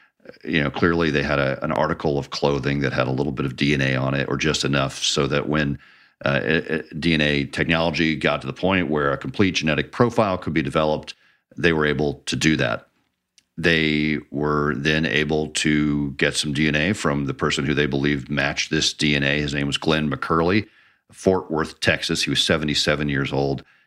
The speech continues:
at the time when he was arrested in September of twenty twenty. So they were able to match the D N A. They grabbed, I believe, some trash from outside of his house and made that match.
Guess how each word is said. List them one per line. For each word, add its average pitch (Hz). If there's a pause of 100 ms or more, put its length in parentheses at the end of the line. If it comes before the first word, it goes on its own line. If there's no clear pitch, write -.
(120)
at 73
the -
time 76
when 78
he 73
was 73
arrested 80
in 65
September 73
of 69
twenty 69
twenty. 71
So 71
they 67
were 69
able 67
to 62
match 85
the 67
D 71
N 73
A. 87
They 73
grabbed, 69 (880)
I 71
believe, 78
some -
trash 82 (280)
from 73
outside 78
of 71
his 71
house 76
and 73
made 80
that 71
match. 82